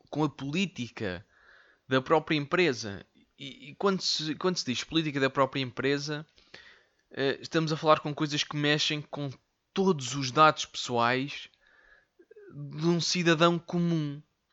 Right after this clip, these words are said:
ao qual eles, no estalar de dedos, podem ter acesso. Só quando eles falaram do Gmail, a facilidade com que eles podem aceder a todos os vossos e-mails, hum, é incrível,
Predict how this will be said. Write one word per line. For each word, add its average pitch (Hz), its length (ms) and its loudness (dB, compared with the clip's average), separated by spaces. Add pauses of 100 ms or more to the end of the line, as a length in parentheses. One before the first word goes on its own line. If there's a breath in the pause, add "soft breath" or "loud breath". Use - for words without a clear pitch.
(500 loud breath)
ao 151 220 2
qual 120 520 4
eles, 139 240 2
no 147 100 -2
estalar 147 420 6
de 123 80 -10
dedos, 127 280 0
podem 160 440 0
ter 156 480 0
acesso. 202 560 -2 (960 soft breath)
Só - 320 2
quando 226 200 6
eles 220 120 6
falaram 185 360 8
do 175 120 2
Gmail, 123 800 2 (1300)
a - 60 -12
facilidade 156 540 4
com 170 120 0
que 170 80 0
eles 165 120 2
podem 165 320 4
aceder 135 340 2
a - 60 -8 (240)
todos 208 280 4
os 147 120 0
vossos 147 400 4
e-mails, 104 640 -4 (840 soft breath)
hum, 151 640 -2 (160)
é 147 100 0
incrível, 160 800 0